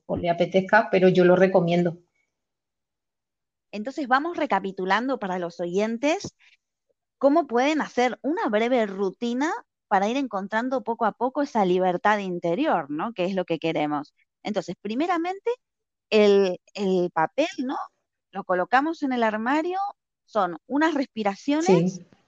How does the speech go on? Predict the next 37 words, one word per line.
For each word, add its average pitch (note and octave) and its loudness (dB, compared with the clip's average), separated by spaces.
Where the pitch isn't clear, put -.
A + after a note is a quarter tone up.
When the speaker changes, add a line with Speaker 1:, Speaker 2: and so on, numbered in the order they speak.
Speaker 2:
¿Y A3 -4
qué D4 2
más, A#3 2
Raquel? G3 0
Son D4 0
respiraciones. A3+ -2
Speaker 1:
Pues G#3 8
es G#3 6
un-, A3+ 10
es A3+ 8
unas C4+ 10
respiraciones C4 8
y, F#3+ 8
y F#3 4
yo G3 8
hago A3 8
como A#3 6
una G#3+ 2
especie A#3 4
de, F#3 2
de F3+ 0
círculo A#3 4
protector, A3 2
¿no? C4+ 0
De, F3 -2
de, - -4
Speaker 2:
Ujú. - -14
Speaker 1:
con F#3+ 6
las E3+ 4
manos, G#3 2
hago F#3+ 6
un F#3+ -2
gesto G3 0
así F#3 0
con F#3+ 4
las F#3 2
manos A3 -6